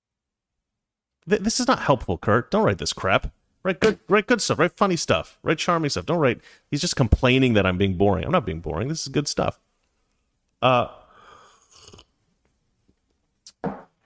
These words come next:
yeah, I, I think that, that protesting is, is, uh, is kind of a pointless exercise.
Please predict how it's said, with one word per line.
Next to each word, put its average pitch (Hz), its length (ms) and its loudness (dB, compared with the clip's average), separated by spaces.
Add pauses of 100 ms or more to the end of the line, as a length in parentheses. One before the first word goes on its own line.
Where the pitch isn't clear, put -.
(840)
yeah, 160 340 4
I, 147 220 2
I 156 120 2
think 208 240 2
that, 139 300 0
that 131 160 2
protesting 160 520 2
is, 104 340 0
is, 104 340 0
uh, 85 220 -2 (680)
is 120 140 -4
kind 139 160 -2
of 113 60 0
a 98 60 -2
pointless 101 380 -2
exercise. 120 480 0